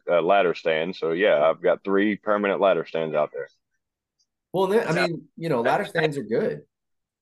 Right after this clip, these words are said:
Speaker 3: I've got a box stand behind the house. I mean, it's for my six-year-old, but I
Speaker 2: Yeah.
Speaker 3: got one.
Speaker 2: But still.
Speaker 1: <laughs> Yep, there you go.
Speaker 3: I'm just, I'm just giving him a hard time. Nah, dude, I,
Speaker 2: Yeah.
Speaker 1: Yeah.
Speaker 3: so if,
Speaker 1: Oh.
Speaker 3: if y'all have known me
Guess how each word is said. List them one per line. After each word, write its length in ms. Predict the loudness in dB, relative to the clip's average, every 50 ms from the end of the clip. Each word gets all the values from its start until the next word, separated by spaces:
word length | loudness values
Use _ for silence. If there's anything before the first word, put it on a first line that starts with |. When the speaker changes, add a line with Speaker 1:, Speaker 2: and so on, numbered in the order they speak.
| _ _ _ _ _ -4
Speaker 3:
I've 160 | -4 -2 0
got 180 | -2 -2 -2 -2
a 20 |
box 320 | -6 -6 -6 -6 -8 -10 -14
stand 220 | -14 -12 -12 -12
behind 260 | -12 -10 -10 -10 -8
the 40 | -8
house. 360 | -8 -8 -10 -10 -14 -18 -8 -6
I 100 | -4 -2
mean, 160 | -2 -2 -4
it's 140 | -4 -6 -8
for 120 | -10 -10 -10
my 120 | -10 -10
six-year-old, 680 | -12 -12 -12 -12 -12 -12 -18 _ _ -20 -20 -20 -20 _ _ _ _ _ _ _ -4
but 160 | -2 0 0
I 80 | 0
Speaker 2:
Yeah. 40 | 0 0
Speaker 3:
got 240 | 0 0 -2 -4
one. 100 | -6 -8 -10 _ _ _ -20 -20 -8 -8
Speaker 2:
But 120 | -4 -4
still. 400 | -2 0 2 0 0 0 -4 -6 -4
Speaker 1:
<laughs> 60 | 0
Yep, 160 | 2 4 4 2 0 2
there 180 | 2 2 4 6
you 80 | 6 4
go. 180 | 4 2 0 _ _
Speaker 3:
I'm 240 | 0 0 0 -2 -8
just, 180 | -10 -12 -12 -10 _
I'm 220 | -2 -2 -2 -2 -4
just 160 | -10 -12 -10
giving 180 | -12 -12 -10
him 140 | -12 -12 -12
a 40 | -12
hard 200 | -10 -12 -12 -12
time. 240 | -12 -12 -12 -12 -16 _ _ -4
Nah, 260 | -2 -2 -2 -2 -4
dude, 140 | -4 -2 -2
I, 140 | -2 -2
Speaker 2:
Yeah. 120 | -2 -4 -2 -2
Speaker 1:
Yeah. 80 | -2 -2 -2 _ _ -4
Speaker 3:
so 160 | -2 -2 -4 -6 _
if, 200 | -10 -10 -10 -10 -8 -8 -8 -8 -2 0
Speaker 1:
Oh. 80 | 0
Speaker 3:
if 140 | 0 0 -2 -6 _
y'all 140 | -8 -8 -8 -10 -14 -18 -20 -18 -4 -4
have 160 | -4 -4 -4
known 260 | -6 -6 -6 -6 -6 -8
me 340 | -10 -10 -12 -14 -16 _